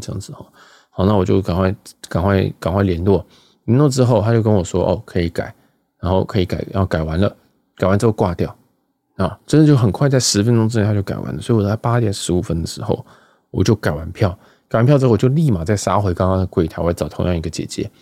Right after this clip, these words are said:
呃，可能是妹妹，因为我可能比较老，哦，就是跟她讲说，“哎，改完了。”然后就地勤就说，“哎，这么快啊？哇，现在，你现在打是有人接啊？”我就说，“哦，对，我打到美国去。”这样，或者说，“哦，原来，原来改这么快，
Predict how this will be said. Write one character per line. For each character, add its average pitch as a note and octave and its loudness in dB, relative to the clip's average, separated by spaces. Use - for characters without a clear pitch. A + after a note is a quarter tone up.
呃， E2+ 0
可 F2 0
能 E2+ 2
是 G2+ 2
妹 F#2 4
妹， - -8
因 D2+ -8
为 D#2+ -6
我 - -2
可 - -4
能 - -2
比 - -4
较 - -6
老， - -8
哦， F#2+ -2
就 G#2 0
是 G2+ 2
跟 F#2+ 0
她 G2 2
讲 E2+ -4
说 G2 -6
，“哎， C#3+ 4
改 F#2+ -2
完 E2 -8
了。” F2 -2
然 F2 -2
后 G#2 2
就 G2+ -2
地 A2+ -4
勤 - -4
就 E2+ 0
说 F2+ -2
，“哎， F#3 2
这 - 0
么 E3 4
快 G#2+ -4
啊？ - -6
哇， D#3 4
现 D3+ 2
在， C#3+ -6
你 B2 2
现 C3+ 4
在 E3+ 6
打 D3+ -2
是 - -2
有 F#2 2
人 - -6
接 E2+ -4
啊？” E2+ -10
我 - -10
就 F2 -6
说 G#2+ -6
，“哦， A2 0
对， F#2+ 2
我 F2+ 2
打 F2 -2
到 D#2+ -4
美 F2 -4
国 - -12
去。” - -10
这 - -10
样， - -10
或 - 0
者 D#3+ 6
说 D3+ 2
，“哦， F3 6
原 A2 2
来， C3 -2
原 B2+ -2
来 C#3+ 2
改 A2 0
这 A2 -2
么 G2+ 0
快， F2+ -4